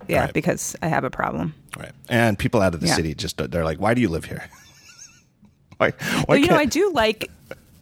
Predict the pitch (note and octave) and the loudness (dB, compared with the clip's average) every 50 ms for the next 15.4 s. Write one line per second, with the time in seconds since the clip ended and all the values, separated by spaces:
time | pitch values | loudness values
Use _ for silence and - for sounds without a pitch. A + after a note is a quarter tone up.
0 | _ _ - G3+ - - - - - C4+ - D4 A#3 G3 - A#3+ A3+ A#3+ - F3+ | _ _ 0 0 0 0 -2 0 0 2 2 2 0 0 0 0 0 0 0 0
1 | F3 F3+ F#3+ F#3+ F#3 E3+ E3+ F#3 F3+ F3 - - B3+ E4 - - C4+ - - A#3 | 0 2 2 2 2 2 2 2 2 2 2 0 0 0 0 0 -2 -2 -2 0
2 | F#4+ G#4+ - A4+ - E4+ C#4+ A#3 E3 G3+ G#3 G3 F#3 F#3+ - F#3+ F3 F3 F3 F#3+ | 0 0 0 0 0 0 0 2 2 2 2 4 2 2 2 2 2 2 2 2
3 | F3+ F#3 E3 D3+ - - D#3 D3 B2+ A#2 D3 D3+ F3 - - - - - - - | 2 2 0 0 0 0 0 0 0 0 -2 -2 -4 -4 -6 -12 -20 -20 -20 -20
4 | - _ _ - - - G3 F#3 F3+ - G3 - - A3 A3 F#3 G#3+ G#3+ B3+ C#4 | -20 _ _ -4 0 2 2 2 0 -2 -6 -6 -2 0 2 2 4 2 2 0
5 | C#4+ G#3+ A3 - - - C#4+ D#4 B3+ A#3 A3+ G#3 G3 F#3+ F#3 - - - E3+ D#3+ | 2 2 0 0 2 0 2 2 2 2 2 4 2 2 0 -2 -2 0 0 2
6 | F#3 E3+ D#3+ D#3 F#3 - - - C4 C#4 A#3+ G3+ G3+ F#3+ F#3 G3 F#3 F3+ F3 F3+ | 2 2 2 0 0 -2 -4 -4 0 0 2 0 0 0 -2 0 0 2 2 0
7 | F3+ - F#3 F3 F#3 F#3+ F3+ F#3 F3+ F3 E3+ D#3+ D#3 D#3+ D#3 D#3 - - F3 - | 0 0 -2 0 0 0 0 0 -2 -2 0 0 0 0 0 0 -2 -4 -6 -8
8 | - - - F#3+ G3 G#3+ A3+ A3 G#3 G3 F#3 F3+ F3 F3 - E3 E3+ F3 - E3+ | -6 -2 0 2 2 2 2 2 2 2 2 0 0 0 2 2 2 2 0 -4
9 | D#3 D3 - - F3 D#3 D#3 D#3 D#3 D#3 D#3 D#3 D3+ D3+ D3 E3 D#3 D3+ C#3 D#3+ | -4 -4 -4 -2 0 0 0 0 -2 -4 -2 -2 -4 -2 0 2 2 4 4 4
10 | E3 - - E3+ D3 - - A3 G#3 G#3 G#3 - B3+ B3+ C4+ D4 E4 E4+ E4+ - | 2 0 0 -2 -2 0 0 0 0 0 0 0 0 2 2 2 0 -2 -4 -4
11 | A#2+ G#2+ G#2+ B2 B2 A2+ F#2+ F#2 G2 B2+ C#3 A#2 D#2+ G#2 A#2+ G#2 F2 F2 A#2 A#2+ | -4 -2 -2 -2 -2 -2 -4 -2 0 2 2 2 2 2 2 2 2 0 0 0
12 | - - - _ _ _ _ _ _ _ _ _ _ _ _ _ _ _ _ _ | -2 -4 -8 _ _ _ _ _ _ _ _ _ _ _ _ _ _ _ _ _
13 | _ _ _ _ _ _ _ _ _ _ _ - - G#2+ C3+ C3+ - D#3+ A#2 - | _ _ _ _ _ _ _ _ _ _ _ -8 -4 -2 -2 0 0 -2 0 0
14 | A#2 A#2+ - - - - - D4+ - A#4 A#4 A#4 A#4 A4+ A4+ A4+ A4+ - A#4 A4+ | 0 -2 -2 0 2 2 4 4 4 2 2 2 2 2 2 0 0 0 0 0
15 | A#4 A#4 A#4 A#4 - - A#4+ A#4+ | 0 0 -2 -2 -2 -2 -2 -2